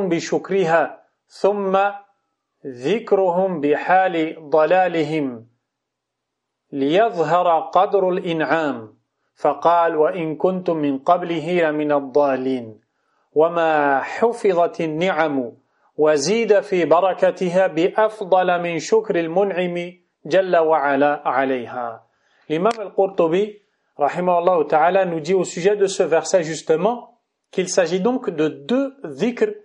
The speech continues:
qui sont énoncés. Deux fois la notion de dhikr. Le premier dhikr,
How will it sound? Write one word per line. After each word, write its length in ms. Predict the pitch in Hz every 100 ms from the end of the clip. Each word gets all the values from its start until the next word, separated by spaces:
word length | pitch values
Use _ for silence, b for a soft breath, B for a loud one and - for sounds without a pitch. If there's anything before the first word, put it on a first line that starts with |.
| b b _
qui 120 | 180
sont 220 | - 175
énoncés. 600 | 165 160 147 - 127 - _ _ _
Deux 320 | 143 123 226 254
fois 300 | - 220 196
la 120 | 175
notion 360 | 175 - 185
de 100 | 147 131
dhikr. 320 | 131 127 139 - _ _ _ _
Le 200 | - 165
premier 340 | 170 226 233 247
dhikr, 380 | 285 294 -